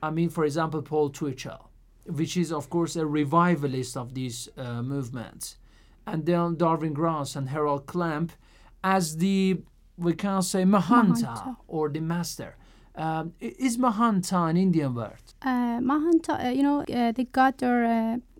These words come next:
Speaker 2: uh, expressions from, uh, Indian, uh,
Speaker 1: Mm-hmm.
Speaker 2: and, uh, uh, Buddhist thoughts, and, you know, uh, they are more influenced with, uh, the Lamaism, and, uh, I think it's, uh,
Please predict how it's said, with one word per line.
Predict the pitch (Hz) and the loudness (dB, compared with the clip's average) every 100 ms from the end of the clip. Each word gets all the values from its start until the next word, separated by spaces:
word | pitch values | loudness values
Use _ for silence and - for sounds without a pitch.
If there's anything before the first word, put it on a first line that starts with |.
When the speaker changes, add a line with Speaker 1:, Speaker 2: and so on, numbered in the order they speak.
| - | -10
Speaker 2:
uh, | 240 - | -8 -6
expressions | - - 240 233 254 262 | -8 -8 -6 -4 -4 -6
from, | - 233 240 240 | -4 0 2 0
uh, | 247 226 220 | 0 0 0
Indian, | 269 262 247 254 247 - | 2 4 4 4 2 0
uh, | |
Speaker 1:
Mm-hmm. | - 226 226 220 226 233 | -4 -2 -2 -2 -2 -2
Speaker 2:
and, | 233 233 - | 0 0 -2
uh, | 226 226 220 - - - - | -2 -2 -2 -8 -20 -14 -4
uh, | 226 226 | 0 0
Buddhist | 220 247 240 254 247 - - | 2 0 2 0 -2 -8 -8
thoughts, | - 220 226 - | -2 -2 -2 -4
and, | 240 233 | -2 -2
you | - | 2
know, | 240 240 247 - - - | 2 2 -4 -12 -20 -6
uh, | 226 226 226 | -4 -2 -2
they | 262 262 | 0 2
are | 247 254 | 4 4
more | 254 262 | 6 4
influenced | 254 262 - 247 247 247 - | 4 2 0 0 2 2 0
with, | 226 226 | -4 -2
uh, | 226 226 226 220 - - | 0 0 0 -4 -12 -4
the | 247 | 0
Lamaism, | 240 240 240 233 247 - 285 277 - _ | 2 2 2 2 0 -2 -4 -6 -10 _
and, | - 240 240 226 | -4 0 0 0
uh, | 233 226 220 220 - - | 0 0 -2 -4 -10 -12
I | - 247 | -6 -4
think | 262 247 | 0 0
it's, | 240 - | 0 -2
uh, | 233 233 226 220 | 0 2 2 -2